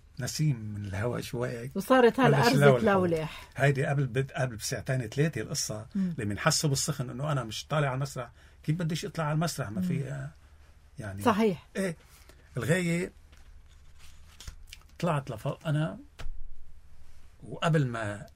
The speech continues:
Speaker 1: غني فيه الغنية الأولى اللي بدها تنقال، قالوا: "انطوى الصيف البطل"، هيدي عزيزة على قلبي كتير، هالغنية هيدي، هلا بنحكي عنها.
Speaker 2: نعم.
Speaker 1: قلت لهم: افتحوا لي ال-،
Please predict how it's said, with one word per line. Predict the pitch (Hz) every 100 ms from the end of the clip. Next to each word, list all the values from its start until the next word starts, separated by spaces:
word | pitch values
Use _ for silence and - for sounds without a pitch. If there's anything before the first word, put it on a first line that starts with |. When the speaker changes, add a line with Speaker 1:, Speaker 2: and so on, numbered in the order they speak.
| -
Speaker 1:
غني | 107 135 123
فيه | 131 151 123
الغنية | 104 110 120 143 107
الأولى | 98 156 139 190 127 98
اللي | 95 92
بدها | 92 -
تنقال، | 113 98 101 - 107 113 135 - - - - -
قالوا: | 131 113
"انطوى | 107 117
الصيف | 101 120 104
البطل"، | 101 107 101
هيدي | 92 101
عزيزة | 95 98 101 87
على | 95 107
قلبي | 101 87
كتير، | - 95 87
هالغنية | 87 90 90 92 87
هيدي، | 80 82 - -
هلا | - 101
بنحكي | 101 - -
عنها. | 80 - - -
Speaker 2:
نعم. | 208 185 - - - - - - - - - - - - - - - - 151
Speaker 1:
قلت | - 151
لهم: | 139 127 120 117
افتحوا | 113 - - 135 113
لي | 110 107
ال-، | 101 107 110 165